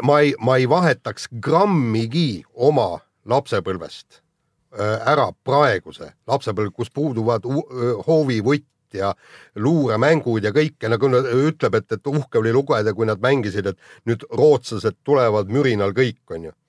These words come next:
No põhimõtteliselt meie mängisime ristirüütleid, äh, ja, ja lembitut. Täpselt samamoodi, meil ju puumõõgad ja vehklesime kõik, eestlased olid kõvad. Mäletad, kui me olime Kalevi spordihallis, karjusime Eesti pea-,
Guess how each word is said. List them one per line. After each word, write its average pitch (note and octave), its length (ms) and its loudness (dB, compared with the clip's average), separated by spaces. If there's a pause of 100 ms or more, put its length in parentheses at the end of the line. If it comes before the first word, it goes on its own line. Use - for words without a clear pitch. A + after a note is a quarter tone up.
(720)
No A2+ 100 -12
põhimõtteliselt D#3 400 0
meie E3 180 4
mängisime D3 520 0
ristirüütleid, C#3+ 720 -2
äh, D3+ 540 2
ja, C#3+ 160 0 (100)
ja C#3+ 200 0 (280)
lembitut. F#3 480 -4 (640)
Täpselt D3+ 240 -8
samamoodi, E3+ 480 2
meil B2 140 2
ju - 100 -10
puumõõgad D#3+ 560 0
ja D#3+ 80 0
vehklesime C#3 480 -4
kõik, F3 240 -4
eestlased C#3 400 -2
olid C3+ 220 -4
kõvad. F#3 260 -2 (380)
Mäletad, G#3 340 0
kui B2+ 80 -2
me A#2+ 80 2
olime B2 300 2
Kalevi C3+ 340 2
spordihallis, B2 560 2
karjusime B2+ 480 0
Eesti E3+ 480 -2
pea-, G2+ 220 -8